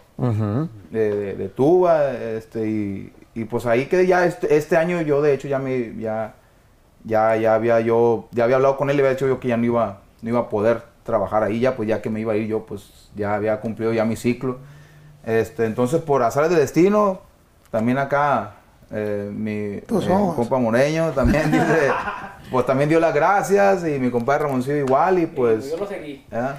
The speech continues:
Speaker 1: Está bien. Eh, cu-,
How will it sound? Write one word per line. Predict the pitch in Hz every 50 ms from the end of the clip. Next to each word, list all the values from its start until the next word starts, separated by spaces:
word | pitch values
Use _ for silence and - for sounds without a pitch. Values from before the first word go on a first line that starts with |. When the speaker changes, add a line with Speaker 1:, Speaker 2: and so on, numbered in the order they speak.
| - -
Speaker 1:
Está | - - - 131 135
bien. | 143 135 127 117 117 120 123 131 139 131 - - - - - - - - -
Eh, | 156 160 170 156 147 135 135 127 123 120 117 117 117 113 110 104 - - _ _ _ _ _ _ _ _ _ _ _ _
cu-, | - - -